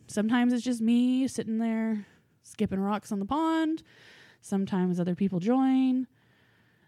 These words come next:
You know, it's just kind of the place that I go, but it's a great place for me to go and just,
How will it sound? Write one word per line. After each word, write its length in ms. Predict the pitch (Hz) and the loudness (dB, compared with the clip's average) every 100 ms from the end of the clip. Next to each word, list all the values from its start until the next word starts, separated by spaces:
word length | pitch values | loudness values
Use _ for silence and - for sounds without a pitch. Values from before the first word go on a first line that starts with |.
| _ _ _ - | _ _ _ -6
You 140 | 190 | 0
know, 140 | 180 170 | 2 2
it's 100 | 180 | 0
just 160 | 190 | -2
kind 160 | - 196 | 0 0
of 80 | 185 | 0
the 80 | 185 | -2
place 300 | 202 190 - | -2 -2 0
that 100 | 170 | -2
I 80 | |
go, 240 | 165 214 214 | 0 2 2
but 100 | 185 | 0
it's 140 | 190 | -2
a 60 | 185 | -2
great 260 | 214 240 | 0 0
place 240 | - 240 - | 2 2 2
for 100 | 226 | 0
me 100 | 202 | 0
to 100 | 185 | 0
go 280 | 185 185 190 | 2 2 2
and 160 | 190 180 | 2 0
just, 420 | 170 165 - | 0 -2 -6